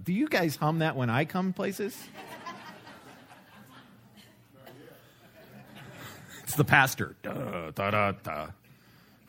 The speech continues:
Don't get any bad ideas.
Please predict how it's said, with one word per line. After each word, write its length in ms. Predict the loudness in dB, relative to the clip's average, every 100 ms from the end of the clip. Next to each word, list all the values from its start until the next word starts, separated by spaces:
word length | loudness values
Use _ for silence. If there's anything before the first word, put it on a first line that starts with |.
| -20 -18 -16 -14 0
Don't 280 | 0 0 0
get 180 | 0
any 340 | 2 0 0 -2
bad 340 | -4 -6 -4
ideas. 640 | -6 -6 -10 -12 -12 -14